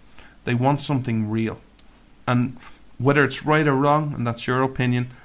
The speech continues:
they see it in Donald Trump. He's real. You don't like him, he doesn't care. He, he's brash, he's rude, he's arrogant.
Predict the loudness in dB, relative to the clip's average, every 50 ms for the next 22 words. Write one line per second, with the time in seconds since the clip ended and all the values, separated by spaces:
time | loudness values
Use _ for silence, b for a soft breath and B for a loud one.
0 | B B B -4 -4 -4 -2 2 4 4 4 4 2 0 2 0 0 0 -2 -4
1 | -6 -6 -4 -4 -4 -4 -6 -14 -20 -20 -20 -20 _ -20 _ -4 2 2 2 2
2 | 2 2 2 2 2 0 -2 -8 -18 -20 -20 b b b b b b b b b
3 | -20 -20 -20 -20 -8 -2 0 2 2 2 2 4 2 2 2 2 0 0 0 0
4 | 0 0 -2 -4 -2 0 0 0 0 0 0 -2 -2 -2 -4 -4 -6 -8 0 4
5 | 4 6 6 4 2 -2 -10 -6 -6 -4 -4 -4 -4 -4 -4 -2 -2 -2 -2 -4
6 | -4 -4 -4 -2 -2 0 0 0 0 -2 -4 -4 -6 -8